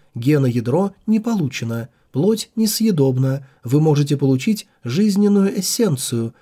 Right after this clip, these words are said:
Поглощайте жизненную эссенцию, и у вас будет возможность получить от нуля до десяти супер очков гена. Хан Сень был в восторге.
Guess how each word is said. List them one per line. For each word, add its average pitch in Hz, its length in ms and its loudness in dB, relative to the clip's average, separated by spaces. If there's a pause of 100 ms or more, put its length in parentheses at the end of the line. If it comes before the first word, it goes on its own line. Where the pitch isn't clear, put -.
(180)
Поглощайте 135 680 0
жизненную 139 680 0
эссенцию, 117 680 -2 (180)
и 151 100 0
у 139 60 4
вас 196 400 -2
будет 170 320 -2
возможность 160 640 -2
получить 131 500 -2 (180)
от 131 200 -2
нуля 175 380 0 (200)
до 233 120 2
десяти 202 480 0
супер 196 520 -2
очков 170 480 -2
гена. 120 560 -2 (720)
Хан 107 340 -6
Сень 160 480 0
был 139 300 2
в 131 40 0
восторге. 107 800 -4